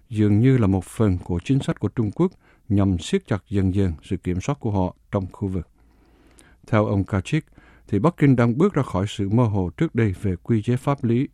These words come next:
của đường chín đoạn để ban bố một biện pháp cấp tỉnh để xem phản ứng của các nước khác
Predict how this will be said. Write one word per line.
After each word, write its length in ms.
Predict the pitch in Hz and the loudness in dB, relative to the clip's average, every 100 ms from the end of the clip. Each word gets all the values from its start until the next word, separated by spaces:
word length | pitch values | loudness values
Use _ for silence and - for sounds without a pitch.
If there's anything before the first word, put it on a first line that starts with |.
| _ | _
của 180 | - 95 | -6 -2
đường 240 | 98 95 90 - | 0 -2 -6 -8
chín 180 | - 135 | 0 2
đoạn 220 | 110 90 - _ _ _ - | 2 -2 -10 _ _ _ -4
để 100 | 98 | -2
ban 320 | 104 117 110 | 2 2 2
bố 160 | 107 131 | 2 2
một 220 | 147 98 | 0 -2
biện 180 | 95 85 | -4 -6
pháp 200 | 101 123 - | -6 -8 -6
cấp 100 | 151 - | -8 -4
tỉnh 260 | - 90 98 - _ _ _ - | 0 2 2 -4 _ _ _ -6
để 180 | 90 | -6
xem 280 | 92 - 120 | -4 0 0
phản 320 | 107 - 92 | 0 -4 -4
ứng 200 | 95 110 | 0 0
của 180 | 139 - | 0 -4
các 160 | 92 117 | -4 -2
nước 140 | 120 | -2
khác 260 | - 135 | 0 -2